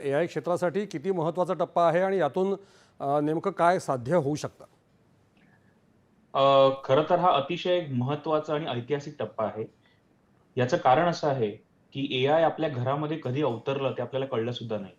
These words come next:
Speaker 1: अगदी.
Speaker 2: आणि आपण एआयचा वापर गेले जवळजवळ दोन ते अडीच वर्ष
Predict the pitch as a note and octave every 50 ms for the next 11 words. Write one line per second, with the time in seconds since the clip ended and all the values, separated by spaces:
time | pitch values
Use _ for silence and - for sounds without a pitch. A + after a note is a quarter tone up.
0 | _ - - C#3 C3 B2+ C3+ B2+ F#2 - _ _ _ _ _ _ _ _ _ _
1 | _ _ _ _ _ _ _ - A#2 C3+ D3+ D#3 D#3 D#3+ F3 E3+ D3+ C#3+ D3 D#3
2 | D#3 - F3 E3 D3+ C#3 C3 - D#3 D3+ D3 C#3+ C#3+ C#3+ D#3 D#3 E3 E3+ - C3+
3 | A#2+ B2 B2+ C3+ D3 C#3+ C#3+ D#3+ D#3 D3 C3 C3 C#3 D3+ D3+ E3 D3 C3+ C#3 D3
4 | C#3+ C#3+ C#3 C3 B2+ -